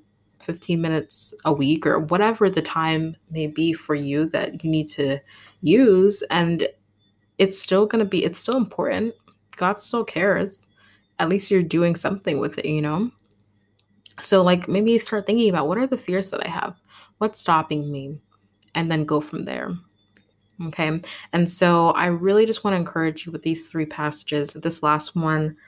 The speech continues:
specifically, just reminding you that God has set you apart before he knew, before,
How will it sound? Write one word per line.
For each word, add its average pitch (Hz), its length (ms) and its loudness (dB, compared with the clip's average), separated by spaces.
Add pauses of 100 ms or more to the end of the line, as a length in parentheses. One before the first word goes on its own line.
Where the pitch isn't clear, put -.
(320)
specifically, 165 1120 2 (280)
just 185 220 -4
reminding 170 560 0
you 170 160 -2
that 151 220 -4
God 165 240 -2
has 180 220 -8
set 151 260 -4
you 160 240 -4
apart 156 600 -2 (840)
before 175 400 2
he 208 240 2
knew, 160 340 0
before, 196 720 0